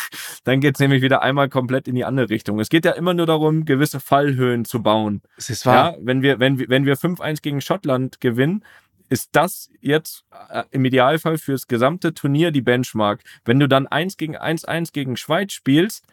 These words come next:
Speaker 1: dann ist Platz plötzlich ein Stimmungskiller und dann, dann, dann ist die Euphorie schon wieder weniger.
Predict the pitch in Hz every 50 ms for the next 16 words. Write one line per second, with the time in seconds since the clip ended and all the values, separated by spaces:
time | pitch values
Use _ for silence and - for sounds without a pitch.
0 | _ _ - _ _ _ _ - 127 139 135 170 156 - - _ 156 156 160 -
1 | - - - - 160 165 - - 165 151 156 151 139 - - 165 156 143 135 -
2 | - - 135 123 117 113 113 110 - 123 135 135 120 - 139 131 135 135 131 113
3 | 131 131 131 131 131 120 135 131 131 131 131 131 131 - - 151 - - 139 -
4 | 127 139 - 147 135 127 139 151 156 - - 143 139 131 139 135 131 127 127 123
5 | 120 113 135 151 156 143 120 110 110 107